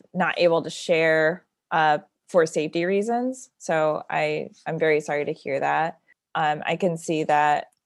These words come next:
you're so active in the community too.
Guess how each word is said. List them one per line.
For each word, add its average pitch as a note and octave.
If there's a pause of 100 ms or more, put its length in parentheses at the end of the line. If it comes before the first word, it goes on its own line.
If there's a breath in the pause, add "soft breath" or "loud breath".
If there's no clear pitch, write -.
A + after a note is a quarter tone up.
(200)
you're D#3 (460)
so G3
active F3+
in E3
the E3
community E3
too. G#3